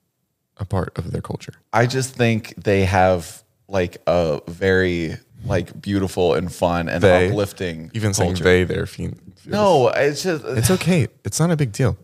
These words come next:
Speaker 2: God, uh, this is such a t-, like, anyway, yes. What would you be?
Speaker 1: White.
Speaker 2: <laughs> Oh, God.
Speaker 1: Oh, man. Someone's not gonna get that. Okay.
Speaker 2: They're, they're
Speaker 1: We
Speaker 2: gonna
Speaker 1: gotta, should we break down satire? Can you look up the definition of satire, please?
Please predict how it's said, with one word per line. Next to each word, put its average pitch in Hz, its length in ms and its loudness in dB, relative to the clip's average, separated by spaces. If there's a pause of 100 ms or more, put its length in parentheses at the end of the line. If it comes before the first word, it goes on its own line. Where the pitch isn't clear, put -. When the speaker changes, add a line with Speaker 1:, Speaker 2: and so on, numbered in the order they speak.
Speaker 2:
God, 120 640 2
uh, 87 340 -2
this 135 260 0
is 143 100 -4
such 190 240 2
a 143 120 6
t-, 92 560 -2
like, 135 340 0 (220)
anyway, 101 460 -2 (120)
yes. 87 320 0
What 123 220 4
would 127 160 0
you 107 140 0
be? 76 220 -6
Speaker 1:
White. - 360 -2 (300)
Speaker 2:
<laughs> - 0 - (880)
Oh, 202 160 -8 (180)
God. 151 440 -4 (1160)
Speaker 1:
Oh, 104 80 -8
man. 92 300 -6
Someone's 107 340 -4
not 85 140 -6
gonna 82 120 -8
get 85 220 -8
that. - 360 -4 (140)
Okay. - 180 -4 (160)
Speaker 2:
They're, 101 300 2
they're 110 160 6
Speaker 1:
We 123 60 8
Speaker 2:
gonna 143 120 6
Speaker 1:
gotta, 127 400 4 (300)
should - 140 -8
we 127 80 0
break 117 280 2
down 120 200 0
satire? 123 560 0 (140)
Can 127 120 -4
you 151 100 4
look 208 140 4
up 208 100 0
the 147 80 -2
definition 120 440 2
of 98 80 -6
satire, 101 440 2
please? 104 380 -2